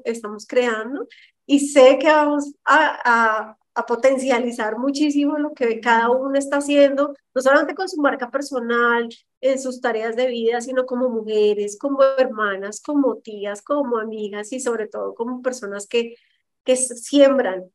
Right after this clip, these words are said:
y generan un epi-, un epicentro tan importante en la vida de las personas. Así que, mejor dicho,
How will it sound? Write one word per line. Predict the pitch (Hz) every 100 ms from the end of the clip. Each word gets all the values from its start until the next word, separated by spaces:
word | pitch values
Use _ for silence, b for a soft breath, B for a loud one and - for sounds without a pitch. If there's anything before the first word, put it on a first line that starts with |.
| _
y | 233 226 220 214
generan | 226 214 208 208 226
un | 233
epi-, | 233 254 247
un | 226 220
epicentro | 220 247 220 208 214 220
tan | 233 233
importante | 247 247 214 - 226 240 294 294
en | 254 240
la | 202
vida | 202 196 196
de |
las | 214 233
personas. | - 226 - 285 359 - _ _ _ _
Así | - 254 254
que, | 330 415 -
mejor | 254 277
dicho, | 285 320 320 370